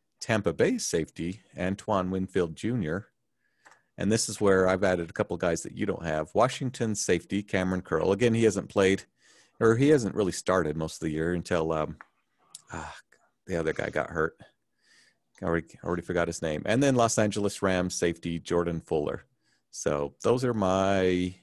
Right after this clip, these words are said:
six Defensive Rookie of the Year candidates. A couple of people had to lose their spot because they just couldn't compete with everybody else here. So again, it's Chase Young, Patrick Queen, Jeremy Chinn,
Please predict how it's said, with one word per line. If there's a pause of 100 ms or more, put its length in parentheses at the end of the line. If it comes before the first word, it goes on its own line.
(140)
six
Defensive
Rookie
of
the
Year
candidates. (520)
A
couple
of
people
had
to (340)
lose
their
spot
because
they
just (520)
couldn't (380)
compete
with
everybody
else
here.
So
again,
it's
Chase
Young, (400)
Patrick
Queen, (420)
Jeremy
Chinn,